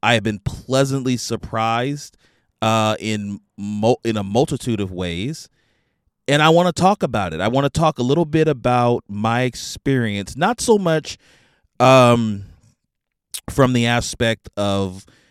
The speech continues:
the plot. I don't wanna talk about the story. I wanna leave all that stuff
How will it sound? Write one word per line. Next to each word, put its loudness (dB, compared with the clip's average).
the -4
plot. 2
I 0
don't 2
wanna 0
talk -4
about -6
the -12
story. 2
I 0
wanna 2
leave -2
all 2
that -2
stuff -6